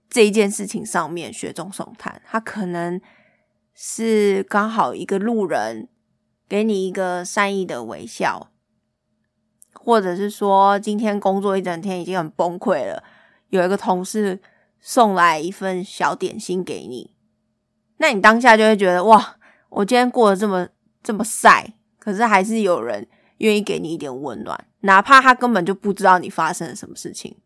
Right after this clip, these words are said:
可是你给他了一个，你收到了别人给你的善意，你就会觉得，哦，这个世界上其实还是有很多很善良的人。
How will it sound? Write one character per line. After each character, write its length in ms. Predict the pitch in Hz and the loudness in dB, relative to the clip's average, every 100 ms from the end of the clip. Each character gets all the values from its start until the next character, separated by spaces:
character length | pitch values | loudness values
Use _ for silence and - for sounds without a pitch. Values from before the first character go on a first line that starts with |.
| _ | _
可 160 | 196 | -4
是 120 | 190 | -2
你 140 | 226 185 | -2 -4
给 140 | 185 | -6
他 240 | 202 175 175 | -4 -2 -2
了 100 | 165 | -2
一 100 | 156 | -8
个， 320 | 147 123 - _ _ _ _ _ _ _ _ _ _ | -8 -8 -10 _ _ _ _ _ _ _ _ _ _
你 200 | 170 175 | -6 -4
收 260 | - 208 208 | 2 4 6
到 200 | 208 175 | 6 6
了 100 | 147 | 2
别 240 | - 147 | -6 -8
人 160 | 147 - | -8 -10
给 160 | 151 | -12
你 140 | 151 117 | -10 -12
的 80 | |
善 260 | - - 107 | -8 -8 -8
意， 260 | - - - _ | -12 -18 -20 _
你 80 | 190 | 0
就 100 | 240 | 4
会 120 | 277 | 6
觉 100 | 233 | 6
得， 80 | 214 | 8
哦， 180 | 240 226 | 8 6
这 140 | 254 | 2
个 100 | 240 | -2
世 120 | 226 | -2
界 140 | 240 226 | -2 0
上 220 | 233 214 | 2 0
其 160 | 196 | -2
实 120 | 180 196 | -6 -6
还 180 | 175 | -6
是 140 | 185 214 | -4 -4
有 120 | 185 | -4
很 220 | 202 165 | -4 -6
多 320 | 185 185 185 _ _ _ _ _ _ _ | -2 -2 -2 _ _ _ _ _ _ _
很 180 | 143 180 | -4 2
善 220 | 254 220 | 4 4
良 180 | 170 160 | 4 -6
的 140 | 156 | -10
人。 280 | 101 - | -10 -12